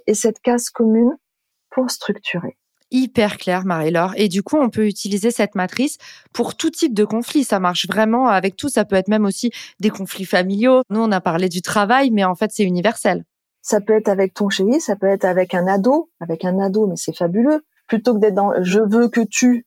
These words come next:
Speaker 1: bah, tu veux que tu, euh, le gamin, il monte dans sa chambre avec son plateau. C'est fini, tu vois. Donc, une fois que t'as posé ça, tu dis, « Ok, mais alors ma feuille, je la garde dans mon coin et je demande à un ange de passer et d'amener ça dans le cerveau de l'autre. » Non.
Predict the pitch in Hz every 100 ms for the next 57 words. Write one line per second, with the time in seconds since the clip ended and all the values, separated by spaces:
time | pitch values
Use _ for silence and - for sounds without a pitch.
0 | _ 160 165 165 165 160 165 175 180 180
1 | 175 180 247 262 202 175 160 170 202 240
2 | 175 175 175 175 165 180 180 226 175 -
3 | 175 220 226 247 214 190 247 262 247 -
4 | 180 175 - _ - - - - 190 277
5 | 359 - - 226 - 427 - 240 - 208
6 | 202 202 392 - 185 214 311 240 175 165
7 | 175 196 226 220 180 170 180 180 180 190
8 | 196 285 320 220 185 175 185 196 190 170
9 | 160 156 - 180 196 226 196 190 190 190
10 | - 233 220 185 185 185 196 208 190 -
11 | 190 202 202 269 - 226